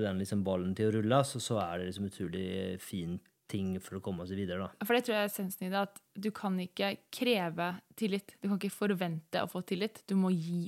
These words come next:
Speaker 2: tillit først.
Speaker 1: Ja.
Speaker 2: Og så vil du etter hvert få tillit.
Speaker 1: Og det, hvorfor tillit er viktig da, Ida? Det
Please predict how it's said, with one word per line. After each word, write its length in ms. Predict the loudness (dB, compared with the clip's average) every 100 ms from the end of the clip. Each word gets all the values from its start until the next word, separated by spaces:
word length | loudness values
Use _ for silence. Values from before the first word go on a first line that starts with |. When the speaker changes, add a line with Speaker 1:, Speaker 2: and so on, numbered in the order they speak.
| -4
Speaker 2:
tillit 480 | -2 -2 -2 -8 -10
først. 480 | -6 -4 -2 -4 -8 -10
Speaker 1:
Ja. 80 | -12 -12 _ _ _ _ -4
Speaker 2:
Og 60 |
så 100 | 0 0
vil 100 | 0
du 80 | -2
etter 160 | -4 -6
hvert 240 | -8 -12 -20 -20 -14
få 160 | -14 -14 -8
tillit. 380 | -8 -8 -20 -20 _ -20 -20 -20 _ _ _ _
Speaker 1:
Og 60 | 4
det, 140 | 6 6 4 -2
hvorfor 240 | 2 2 4
tillit 240 | 4 4
er 80 | 2
viktig 240 | 0 0 2
da, 120 | 4
Ida? 140 | 6 4 2
Det 80 | 0